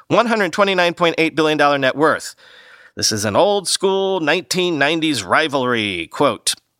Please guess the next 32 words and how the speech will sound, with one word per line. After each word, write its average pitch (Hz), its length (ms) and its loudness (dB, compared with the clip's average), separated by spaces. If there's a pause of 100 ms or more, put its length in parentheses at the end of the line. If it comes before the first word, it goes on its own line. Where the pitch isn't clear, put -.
(240)
"Ellison, 196 480 0
seventy-eight, 175 560 2
passed 147 380 0
Microsoft 139 580 0
founder 135 340 0
Bill 131 200 -2
Gates 131 240 -2
to 113 80 -8
become 120 260 -2
the 113 80 -4
world's 120 260 0
fourth 131 320 -2
richest 120 320 -4
person 180 460 0 (400)
with 104 100 -2
a 104 80 0
net 117 200 0
worth 131 280 -2
of 131 300 0
a 110 60 -2
hundred 170 240 0
twenty-nine 151 380 2
point 143 180 -2
eight 139 160 0
billion 139 180 0
dollars, 147 240 2
according 139 380 -2
to 131 260 -2
the 123 160 -2
Bloomberg 123 460 -4
Billionaires 120 500 -2
Index. 160 480 -2